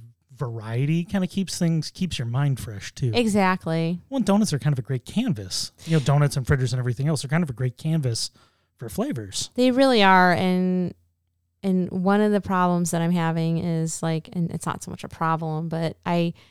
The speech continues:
Speaker 2: I have so many ideas, and I just
Speaker 1: <laughs>
Speaker 2: don't necessarily have all the time to execute all these ideas. Um, so, but, like, and I'm really in, I'm in influ-, I'm influenced by the seasons, you know, and the, what's available at the market, and also, like,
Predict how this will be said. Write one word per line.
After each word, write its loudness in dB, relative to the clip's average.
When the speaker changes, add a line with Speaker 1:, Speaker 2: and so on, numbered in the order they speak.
Speaker 2:
I -8
have 2
so 0
many -2
ideas, -4
and 0
I 4
just 2
Speaker 1:
<laughs> -2
Speaker 2:
don't 4
necessarily 0
have 2
all 0
the -2
time -4
to -8
execute -8
all -2
these 0
ideas. 0
Um, 0
so, 4
but, 0
like, -2
and 0
I'm 2
really 2
in, 0
I'm 0
in 4
influ-, -2
I'm 2
influenced 0
by 2
the 0
seasons, 0
you -4
know, 0
and 0
the, -4
what's -2
available 0
at -2
the 0
market, 0
and -2
also, -4
like, -6